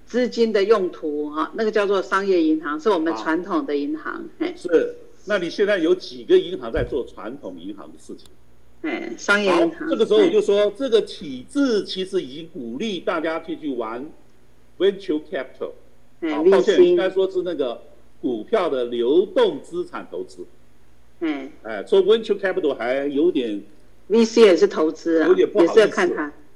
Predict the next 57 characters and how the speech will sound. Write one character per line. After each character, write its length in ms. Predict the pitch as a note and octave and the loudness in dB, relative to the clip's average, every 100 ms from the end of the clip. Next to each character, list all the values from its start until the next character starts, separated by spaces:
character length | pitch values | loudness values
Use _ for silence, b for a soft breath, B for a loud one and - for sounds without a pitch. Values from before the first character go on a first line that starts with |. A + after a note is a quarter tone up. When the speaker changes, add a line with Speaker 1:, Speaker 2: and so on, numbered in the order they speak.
| - - | -12 -4
Speaker 2:
对， 120 | D#3+ | -2
Speaker 1:
哎。 120 | A2+ | 0
Speaker 2:
对 260 | B2+ - - - | -2 -2 -8 -2
，V 140 | F3+ A3 | 0 0
C 220 | G#3 A3 | -2 -2
它 160 | G3+ G3+ | 0 0
是 180 | G#3 | -2
一 40 | F3 | 0
个 100 | E3 | 0
事 260 | - F#3+ | 0 -2
业 140 | F3+ D#3+ | 0 0
创 240 | - E3+ | -2 -4
业 100 | D3 | -4
投 220 | C#3 G2+ | -4 -8
资， 200 | G#2 B2 - - | -6 -6 -6 -4
这 120 | - | 0
个， 80 | D#3 | 2
Speaker 1:
对， 80 | - | 2
Speaker 2:
这 120 | F3+ | 0
还 140 | F3 | 0
算 240 | E3 D3 C#3+ | -2 -2 -6
好 140 | - | -6
的 80 | C#3 | -8
呢。 40 | |
Speaker 1:
创 0 | |
业 20 | G#2+ | -8
投 60 | |
资， 40 | - - | -10 0
对， 240 | D#3 C#3+ C#3+ - | 2 2 -2 -6
还 80 | E3 | 4
是 140 | F#3 | 4
风 240 | F#3+ F#3+ | 4 2
险 160 | F#3 D#3 | 4 4
比 80 | D3 | 2
较 100 | D3+ | -4
大。 300 | - D#3 C#3 | 0 -2 0
Speaker 2:
好， 240 | C#3+ F3+ - | -2 -2 4
所 160 | G#3+ | 6
以 60 | A#3 | 8
我 120 | D#3+ | 8
说 180 | D#3 G3 | 6 4
这 120 | G3 | 4
个 80 | G#3+ | 2
体 280 | - - G#2+ | 0 -2 -14
制 220 | - F#3+ | -4 -2
开 260 | - E3 F3 | -2 -2 -4
始 200 | C3 A#2 | -6 -4
让 220 | F#3+ F3 | -4 -2
一 60 | - | -4
些 180 | - D3+ | -4 -2
真 200 | - G3+ | 2 2
正 120 | G3 | 2
的 80 | E3 | -2
做 260 | D3+ F#3+ C#3+ | 0 0 0
实 540 | - - - A2 D#3 | -2 -12 -12 -8 -6
业 260 | G3 A3 D3 | -2 2 2
的 220 | G2 | 0